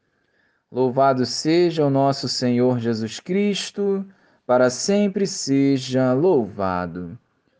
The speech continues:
Jesus nos propõe uma nova e surpreendente missão. Não apenas perdoar, mas amar os nossos inimigos.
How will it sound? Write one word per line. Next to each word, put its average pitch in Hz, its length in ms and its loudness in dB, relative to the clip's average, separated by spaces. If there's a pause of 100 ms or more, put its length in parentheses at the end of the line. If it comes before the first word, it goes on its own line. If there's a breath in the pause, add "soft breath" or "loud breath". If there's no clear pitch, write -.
(380)
Jesus 117 640 0
nos 131 140 0
propõe 135 400 0
uma 135 160 2
nova 147 500 4
e 135 60 0
surpreendente 120 880 -2
missão. 101 600 -4 (600)
Não 180 200 0
apenas 190 420 0
perdoar, 113 680 2 (400)
mas 175 200 0
amar 185 320 4
os 170 160 4
nossos 143 480 0
inimigos. 92 840 -4